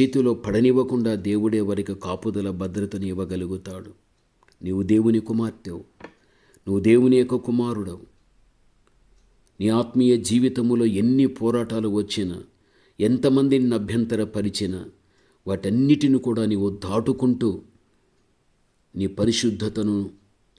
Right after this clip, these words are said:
కాపాడుకుంటూ నీవు దాన్ని కొనసాగించుచున్న వ్యక్తివిగా నీవు ఉంటున్నావంటే, దేవుడు నిన్ను బాధపెట్టి హింసించే వారి దగ్గర తలగా పెట్టగలుగుతాడే కానీ దేవుడు తోకగా పెట్టడు.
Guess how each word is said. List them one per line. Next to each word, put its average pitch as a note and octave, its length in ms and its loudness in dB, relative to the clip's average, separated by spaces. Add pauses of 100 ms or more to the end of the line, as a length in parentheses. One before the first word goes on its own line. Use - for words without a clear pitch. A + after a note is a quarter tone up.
(140)
కాపాడుకుంటూ G#2+ 760 -2
నీవు G2 220 -2
దాన్ని F#2+ 260 -6
కొనసాగించుచున్న A#2 1000 -2
వ్యక్తివిగా G2+ 600 -2
నీవు F#2+ 240 -4
ఉంటున్నావంటే, F#2+ 960 -6 (1900)
దేవుడు G#2 500 2 (720)
నిన్ను G2 180 -2
బాధపెట్టి G#2 640 -2
హింసించే G#2+ 540 -2
వారి F#2+ 260 -4
దగ్గర F#2+ 520 -6 (520)
తలగా G#2+ 300 2
పెట్టగలుగుతాడే G2 1040 -2
కానీ F#2+ 360 -4
దేవుడు F#2 360 -4
తోకగా F2+ 460 -10
పెట్టడు. F2+ 460 -14